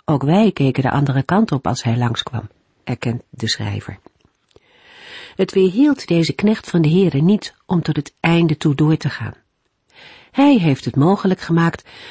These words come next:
dat wij op kunnen kijken naar God. We hoeven ons niet meer van hem af te keren, omdat we zondaars zijn.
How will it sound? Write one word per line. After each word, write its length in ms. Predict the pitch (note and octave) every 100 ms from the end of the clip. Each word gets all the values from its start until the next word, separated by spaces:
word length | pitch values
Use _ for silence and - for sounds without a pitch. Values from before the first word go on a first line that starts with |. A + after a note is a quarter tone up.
| -
dat 220 | D#3+ D3
wij 360 | C#3 F#3 G#3+ G3+
op 200 | G#3 -
kunnen 260 | - C#3+ C#3
kijken 320 | C#3+ C#3 C#3
naar 120 | C#3
God. 380 | - D3+ - - _ _ - _
We 80 | G3
hoeven 340 | G#3+ A#3+ A3
ons 180 | G3 F3+
niet 180 | G3 F3+
meer 160 | F3+
van 140 | E3 E3
hem 160 | D#3+ C3+
af 220 | A3 -
te 120 | F3
keren, 400 | - D3 B2+ -
omdat 320 | C#3+ C3+ C3+
we 80 | C#3
zondaars 480 | A2+ E3+ D#3+ C3 -
zijn. 320 | A#2+ A2+ A2